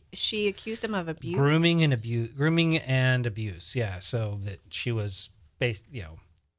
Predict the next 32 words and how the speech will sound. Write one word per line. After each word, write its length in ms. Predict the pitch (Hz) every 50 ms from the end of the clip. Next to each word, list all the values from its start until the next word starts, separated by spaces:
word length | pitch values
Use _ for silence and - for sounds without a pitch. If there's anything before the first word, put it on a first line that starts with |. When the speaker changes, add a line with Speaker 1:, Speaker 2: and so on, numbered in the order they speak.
| _ _ _ _
Speaker 2:
you 200 | - 147 151 160 156
know 80 | 135
what 120 | 120 110 90
grooming 420 | 107 131 131 127 120 101 90 82
is, 200 | 80 78 82 87 -
right? 260 | 92 98 95 - -
Speaker 1:
Mm-hmm, 180 | - - 110
Speaker 2:
Yeah. 80 | 95 87
Speaker 1:
mm-hmm. 220 | 80 - 170 160 180 -
Speaker 2:
So, 360 | - - 107 95 82 80 82 - - - _ _ _ _ _ _ _ _ - - - - - - - -
if 180 | 175 180 170 -
it's 140 | 139 - -
true, 240 | - 139 127 120 117
I 80 | 123
mean, 120 | 135 139 139
it 60 | 131
wouldn't 220 | 135 127 107 92
surprise 480 | - - - - 98 95 107 110 98 87
me. 260 | 82 87 95 117 - _ _ _ _ -
Would 120 | 131 135 143
it 60 | 139
really 220 | 147 160 156 160
surprise 460 | 156 - 165 - 160 143 143 147 143
you 140 | 156 151 143
if, 140 | 123 - - - 101
if 240 | 113 101 - - - -
Marilyn 460 | - 110 98 101 107 120 123 120 117 113
Manson 320 | 113 120 123 - 135 131 -
was 120 | 101 -
Speaker 1:
No, 200 | - - 349 370
'cause 200 | 349 - - -
he 100 | - 311